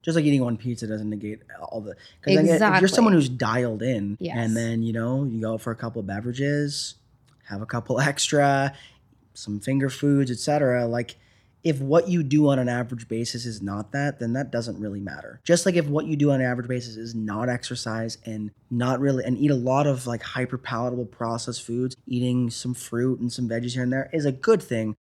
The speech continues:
Speaker 1: but it's not gonna then override what you do on a daily basis.
Speaker 2: So I think what I'm getting at is that my number one fitness mistake overall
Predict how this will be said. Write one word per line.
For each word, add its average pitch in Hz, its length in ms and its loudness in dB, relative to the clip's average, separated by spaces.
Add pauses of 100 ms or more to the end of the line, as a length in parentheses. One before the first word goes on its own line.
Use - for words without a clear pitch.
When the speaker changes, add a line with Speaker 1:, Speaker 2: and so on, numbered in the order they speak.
Speaker 1:
but 127 80 0
it's - 100 -6
not 165 160 2
gonna 127 180 0
then 117 300 0 (140)
override 113 800 -2 (100)
what 127 260 -6
you 127 140 -2
do 117 180 -2
on 113 80 -2
a 107 80 -4
daily 98 300 -8
basis. - 480 -18 (100)
Speaker 2:
So 240 240 2
I 254 80 6
think 254 260 2
what 415 140 2
I'm 339 160 8
getting 165 320 4
at 254 320 2 (140)
is 185 160 2
that 175 240 4
my 175 260 6
number 196 380 6
one 240 380 4
fitness 214 520 0
mistake 214 460 0
overall 185 680 2